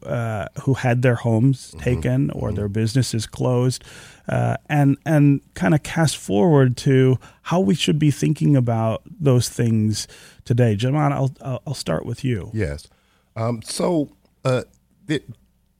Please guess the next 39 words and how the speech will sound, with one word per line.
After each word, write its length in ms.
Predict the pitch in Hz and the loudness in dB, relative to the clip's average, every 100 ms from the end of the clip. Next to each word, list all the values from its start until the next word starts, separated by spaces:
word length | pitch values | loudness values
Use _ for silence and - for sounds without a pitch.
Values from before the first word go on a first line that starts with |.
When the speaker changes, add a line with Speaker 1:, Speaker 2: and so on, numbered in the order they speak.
| _ | _
Speaker 2:
what 160 | 127 135 | -6 -4
happened 420 | 143 156 139 113 | -4 -2 -2 -2
to 60 | 104 | -2
Black 300 | 98 90 - | -4 -6 -6
Bottom 260 | 85 80 | -8 -6
and 100 | 82 | -8
Paradise 420 | - 90 76 80 | -8 -10 -8 -10
Valley 260 | 80 87 76 | -8 -8 -6
happened 360 | 87 107 90 82 | -6 -6 -4 -6
in 60 | |
stages. 640 | 78 - 78 78 - 71 | -6 -8 -8 -8 -12 -16
The 80 | - | -14
first 300 | - 160 156 | -4 0 0
stage 300 | - 127 117 | 0 -2 -2
is 60 | 101 | -4
the 80 | 95 | -8
destruction 480 | 82 - 110 - 90 | -8 -4 -4 -4 -8
of 120 | 76 | -6
Black. 300 | 95 87 - - - _ | -6 -6 -10 -20 -20 _
They 80 | 120 | 0
begin 720 | 113 90 107 156 151 147 139 - _ _ | 0 0 2 4 4 4 0 -6 _ _
the 80 | - | -4
Urban 240 | 110 127 139 | 2 4 4
Renewal 300 | 139 123 117 | 4 4 2
Project. 580 | - 101 90 98 92 _ _ _ _ - | 0 -2 -2 -4 -6 _ _ _ _ -8
Um, 440 | 92 87 85 85 - _ - | -4 -2 -4 -6 -10 _ -20
the, 80 | - - | -18 -12
the 120 | 87 | -8
Gratiot 400 | - 101 110 107 | -2 0 0 0
Redevelopment 680 | 110 107 92 110 104 90 80 | 0 0 2 2 2 0 -4
Project 440 | 98 82 78 82 | -4 -6 -6 -8
is 140 | 80 76 | -8 -6
one 180 | 95 92 | -4 -2
of 60 | |
the 80 | 87 | -2
names 300 | 85 87 80 | -2 -2 -4
they 140 | 90 | -6
gave 300 | 78 80 71 | -6 -6 -6
it 140 | 73 | -10